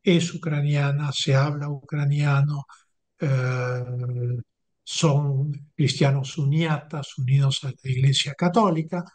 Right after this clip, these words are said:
y el cuarenta o tal vez el treinta por ciento hablan, eh, ruso, son cristianos ortodoxos ligados a la ortodoxia rusa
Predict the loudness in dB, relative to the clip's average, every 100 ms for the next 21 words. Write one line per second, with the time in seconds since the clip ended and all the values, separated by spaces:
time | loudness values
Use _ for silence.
0 | _ _ _ -8 -4 0 2 2 0 -2
1 | -4 -4 -2 -2 0 -2 -4 -2 2 2
2 | 2 -2 -8 -10 -8 0 2 2 -2 -6
3 | -6 -8 _ _ _ _ -4 0 2 2
4 | 0 0 -2 -6 -4 0 0 4 2 2
5 | -4 -6 -4 -4 -6 -8 -10 -4 2 2
6 | 0 -2 0 2 0 -4 -4 0 2 4
7 | 0 -4 -10 -10 -4 0 2 2 2 0
8 | -4 -6 -8 -6 -6 -6 0 0 0 -2
9 | 0 2 4 2 -2 -6 -6